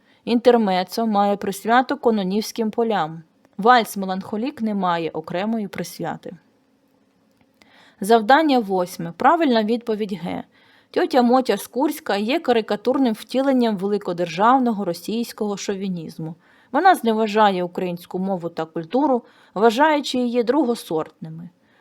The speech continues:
Аналіз неправильних відповідей. Рина — донька Мини, яка підтримує батька, але не є ідейним носієм шовінізму. Дядько Тарас і Мокій є прихильниками української мови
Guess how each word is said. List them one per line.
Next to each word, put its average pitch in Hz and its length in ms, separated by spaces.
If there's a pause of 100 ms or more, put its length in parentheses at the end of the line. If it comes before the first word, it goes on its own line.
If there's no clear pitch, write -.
(100)
Аналіз 262 460
неправильних 226 640
відповідей. 160 760 (400)
Рина — 302 520 (100)
донька 247 420
Мини, 220 460 (220)
яка 220 260
підтримує 226 600
батька, 185 600 (380)
але 370 240
не 254 120
є 254 240
ідейним 226 500
носієм 190 480
шовінізму. 175 840 (320)
Дядько 240 380
Тарас 233 460
і 202 60
Мокій 262 640
є 311 180
прихильниками 247 840
української 175 680
мови 240 400